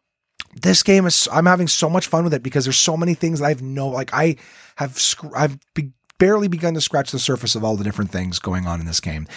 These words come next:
Um, there's an underground thing where you crack, you know, crack rocks and you'll find these sinkholes and you can jump into them. And now there's an underground world that's got a million things to discover. I've spent zero time, zero time in the underground.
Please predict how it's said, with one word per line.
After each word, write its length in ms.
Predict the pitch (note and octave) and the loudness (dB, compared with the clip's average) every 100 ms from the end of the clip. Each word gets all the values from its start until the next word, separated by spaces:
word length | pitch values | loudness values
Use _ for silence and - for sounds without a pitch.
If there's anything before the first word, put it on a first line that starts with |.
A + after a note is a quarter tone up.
| - - - | -18 -20 -6
Um, 400 | G2 G2 G2 G2 | -2 0 -2 0
there's 240 | C3+ B2+ A2+ | 2 4 4
an 100 | B2+ | 2
underground 760 | C#3+ E3+ D#3 A2+ A2+ G2 F2+ | 0 2 0 0 -2 -2 -2
thing 160 | A2 F#2+ | -4 -2
where 80 | F#2+ | -4
you 80 | F#2 | -4
crack, 480 | - B2+ A#2 - - | 0 0 0 -6 -8
you 80 | |
know, 100 | A#2+ | -8
crack 300 | A2+ D#3 C#3+ | -2 0 2
rocks 320 | C3+ C#3 C3+ - | 4 6 6 2
and 60 | |
you'll 80 | B2 | 0
find 240 | B2+ B2 | 0 0
these 140 | A#2 - | 2 2
sinkholes 440 | C#3+ C#3+ C#3 G#2 | 2 2 4 2
and 60 | F2 | 0
you 80 | G2 | -6
can 100 | G2 | 0
jump 340 | G2+ B2+ C3 | 2 4 2
into 160 | B2 A2+ | -2 -2
them. 240 | B2+ C3+ | -2 0
And 120 | G2 | -2
now 160 | G#2+ A2 | -2 -2
there's 160 | G#2+ | -4
an 80 | A2+ | -6
underground 600 | B2+ D3+ D3 A#2+ A#2+ G2+ G2+ | -6 -4 -4 -2 -4 -4 -4
world 200 | F#2+ F2+ | -4 -6
that's 140 | F#2+ | -8
got 140 | A2 | -6
a 60 | F#2+ | -8
million 360 | A2 A2 G2+ F#2+ | -8 -8 -8 -8
things 200 | G2+ E2+ | -8 -8
to 40 | |
discover. 220 | - G2 - | -8 -8 -2
I've 180 | F#3 D#3+ | 0 2
spent 240 | E3+ D3 | 0 0
zero 580 | B2 A2 B2 E3+ D#3+ C#3+ | -4 -2 2 4 4 2
time, 460 | C3 C#3 A#2 F2+ - _ _ - | -4 -6 -8 -10 -16 _ _ -4
zero 280 | G#3 C4 D3 | 4 4 4
time 260 | G#2+ E2 F#2 | 0 -8 -10
in 100 | A#2 | -8
the 80 | A#2 | -6
underground. 480 | G2+ G2 E2 - | -6 -6 -10 -12